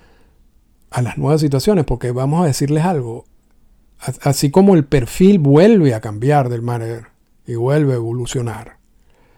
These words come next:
hay muchas cosas que las gerencias en el dos mil dos querían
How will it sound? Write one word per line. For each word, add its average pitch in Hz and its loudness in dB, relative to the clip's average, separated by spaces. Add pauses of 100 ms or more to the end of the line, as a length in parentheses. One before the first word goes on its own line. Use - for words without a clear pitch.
(680)
hay 147 -2
muchas 175 2
cosas 120 -6 (1500)
que 139 4
las 127 0
gerencias 160 0 (100)
en 135 0
el 123 -2
dos 117 -6
mil 147 2
dos 147 0
querían 139 0